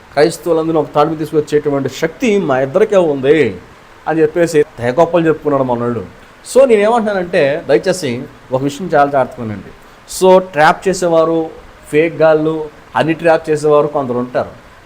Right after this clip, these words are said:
ఈ ట్రాప్ చేసినంత మాత్రాన, మనం ఆ ట్రాప్కి మనం పడిపోయినంత మాత్రాన,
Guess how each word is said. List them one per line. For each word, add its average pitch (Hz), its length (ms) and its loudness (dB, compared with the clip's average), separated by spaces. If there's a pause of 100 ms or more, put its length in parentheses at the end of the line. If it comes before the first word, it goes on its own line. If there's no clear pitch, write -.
(100)
ఈ 190 120 -4
ట్రాప్ 196 600 -4
చేసినంత 208 400 0
మాత్రాన, 190 460 -4
మనం 185 560 -4
ఆ 156 80 4
ట్రాప్కి 175 640 0
మనం 190 220 0
పడిపోయినంత 170 520 -4
మాత్రాన, 139 600 -8